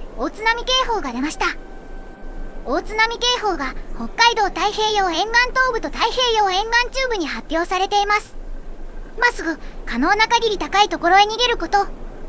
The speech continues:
近くに高台がなければ、高いビルの上か、海岸から遠く離れたところへ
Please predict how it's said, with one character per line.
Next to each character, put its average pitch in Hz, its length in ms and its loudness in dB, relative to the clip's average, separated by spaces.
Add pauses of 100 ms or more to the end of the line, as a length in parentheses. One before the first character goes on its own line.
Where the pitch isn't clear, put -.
(340)
近 415 220 0
く 403 80 -4
に 285 100 0
高 233 200 -4
台 381 180 4
が 381 100 0
な 392 120 -2
け 440 100 0
れ 415 100 8
ば、 294 160 0 (260)
高 415 280 4
い 440 40 2
ビ 392 100 0
ル 427 100 0
の 381 120 0
上 285 140 -2
か、 269 220 -6 (320)
海 330 240 0
岸 415 160 4
か 427 120 6
ら 403 100 6
遠 403 180 2
く 440 100 -4
離 480 240 2
れ 440 80 2
た 330 100 -4
と 254 120 -8
こ 311 120 0
ろ 339 100 4
へ 359 120 0